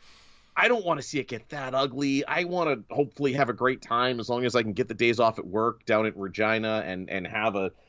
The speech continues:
spectacular couple evenings with you and end up passed out, uh, you know, so I can't even make it upstairs, and then we'll watch college football on the Saturday before the Grey Cup,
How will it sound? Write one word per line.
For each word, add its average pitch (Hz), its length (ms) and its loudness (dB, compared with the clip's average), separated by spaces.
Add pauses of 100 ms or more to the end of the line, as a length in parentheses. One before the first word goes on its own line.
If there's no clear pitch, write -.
(180)
spectacular 135 1000 -2 (120)
couple 143 320 -4
evenings 127 400 -4
with 107 160 -6
you 120 360 0
and 90 300 -6 (640)
end 131 140 4
up - 180 -2
passed - 420 -2
out, 131 360 0
uh, 113 40 -6
you 107 480 -2
know, 110 320 -4
so 110 180 -2
I 104 40 4
can't 131 220 2
even 120 160 0
make 120 160 -2
it 117 40 0
upstairs, 120 520 0
and 104 140 -2
then 104 120 -2
we'll 95 140 -4
watch 104 260 2
college 110 320 0
football 120 260 0
on 110 60 0
the 107 80 -2
Saturday 104 400 2
before 95 240 -8
the 87 80 -6
Grey 82 160 -4
Cup, - 260 -18